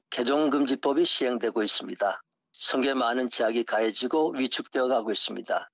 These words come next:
이와 같은 상황에서 가장 효율적인 전도 복음화에 대한 신학교라고 생각합니다. 현지인이 교회를 세우고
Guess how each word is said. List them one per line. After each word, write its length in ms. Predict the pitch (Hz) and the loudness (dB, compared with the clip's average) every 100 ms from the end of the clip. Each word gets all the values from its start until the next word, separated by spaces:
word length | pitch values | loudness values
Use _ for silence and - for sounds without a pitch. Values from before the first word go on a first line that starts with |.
| _ _ _ _ - _ - | _ _ _ _ -20 _ -4
이와 160 | 143 139 | 0 2
같은 260 | 147 156 | 2 0
상황에서 640 | 139 127 123 113 107 135 143 _ _ _ | 0 0 2 0 0 -2 -2 _ _ _
가장 400 | - 113 147 160 | -6 -4 0 0
효율적인 720 | 170 156 151 143 147 139 147 151 | 0 0 0 0 0 2 2 0
전도 720 | - - 127 127 131 131 131 127 | -4 -2 2 2 2 4 2 0
복음화에 520 | 127 117 120 117 120 | -2 2 2 2 0
대한 520 | - 113 113 139 165 - | 2 2 2 0 -2 -6
신학교라고 720 | - - 180 - 139 117 160 | -4 0 0 0 0 0 0
생각합니다. 840 | - 131 - 104 98 98 101 - - _ _ _ _ - - - | 0 -2 -2 -4 -4 -2 -2 -4 -12 _ _ _ _ -20 -14 -4
현지인이 520 | 147 139 127 135 135 | 0 0 2 0 0
교회를 340 | 127 120 117 | 2 2 2
세우고 580 | 113 123 113 110 156 185 | 0 0 0 2 0 0